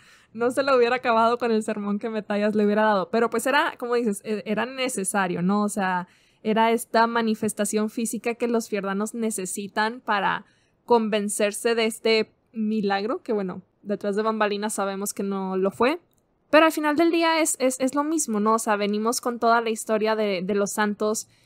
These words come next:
que parece ser que todos estos santos, pues, realmente eran Grisha. Entonces, ¿quién, quién dice que, así como están proclamando ahorita a Adric y a Leonie estos nuevos santos modernos, pues que en su momento todos los santos que se conocen en la historia, pues sus hazañas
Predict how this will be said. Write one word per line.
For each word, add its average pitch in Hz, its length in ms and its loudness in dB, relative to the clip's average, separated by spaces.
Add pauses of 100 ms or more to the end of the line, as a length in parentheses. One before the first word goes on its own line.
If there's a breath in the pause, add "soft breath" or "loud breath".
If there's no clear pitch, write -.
(240)
que 190 420 -2 (220)
parece 208 340 2
ser 214 180 -2
que 214 100 -6
todos 226 220 2
estos 220 200 -6
santos, 220 320 -4
pues, 208 160 -6
realmente 202 320 -4
eran 208 140 -2
Grisha. 208 300 -6
Entonces, 214 580 -4 (640)
¿quién, 277 540 -2 (440)
quién 285 280 -2
dice 311 320 0
que, 247 480 0 (580)
así 247 240 -2
como 285 220 0
están 254 340 0
proclamando 240 880 0
ahorita 220 580 2
a 202 220 0
Adric 208 360 -2
y 214 120 -4
a 202 80 -2
Leonie 196 420 -4
estos 202 320 -6
nuevos 202 380 -2
santos 208 460 -4
modernos, 208 480 -2
pues 220 180 -4
que 233 80 -4
en 220 80 -2
su 233 80 -6
momento 208 400 -4
todos 240 300 2
los 262 100 -2
santos 220 360 -4
que 277 100 -6
se 226 120 -6
conocen 202 380 -6
en 208 100 -8
la 208 60 -6
historia, 202 400 -4
pues 208 140 -4
sus 202 180 -4
hazañas 202 640 -4